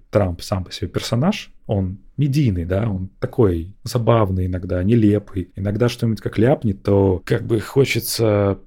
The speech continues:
подумать вообще о жизни в целом. Но всё это, если вот суммировать, комбинировать и умножить друг на друга, получается просто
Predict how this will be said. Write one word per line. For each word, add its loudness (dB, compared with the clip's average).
подумать 4
вообще -2
о 0
жизни 0
в -14
целом. -2
Но 4
всё 4
это, 0
если -6
вот -10
суммировать, 2
комбинировать 2
и -2
умножить 2
друг 2
на 0
друга, 2
получается 0
просто -4